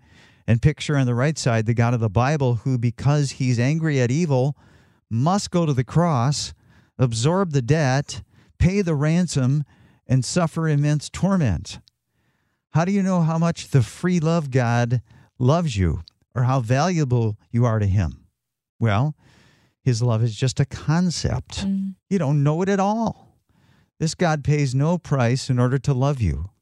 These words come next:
Speaker 1: How valuable are you to the God of the Bible? Valuable enough that he would go to these depths for you.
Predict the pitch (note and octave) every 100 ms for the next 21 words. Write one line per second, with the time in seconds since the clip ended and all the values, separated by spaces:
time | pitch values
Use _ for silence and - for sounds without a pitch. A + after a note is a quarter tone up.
0 | _ _ _ _ - C3+ E3+ C3 B2+ D3+
1 | E3 C3+ A2+ G#2+ G2+ - A#2 A2 A2+ A2+
2 | A#2 G#2+ G#2 A2+ A#2 G#2+ G#2 G#2+ G#2 D2
3 | E2+ _ _ _ _ - G2+ A#2+ D3 F3+
4 | D3+ A2+ A2+ G#2 G#2 G#2 C3+ A#2+ F#2 G2
5 | - _ _ - F#2 B2+ A#2 G2 G#2+ A#2
6 | A#2 G2+ G#2+ G#2+ F2+ G#2+ G#2 - - -
7 | - _ _ _ - A2 F#2+ F2 E2+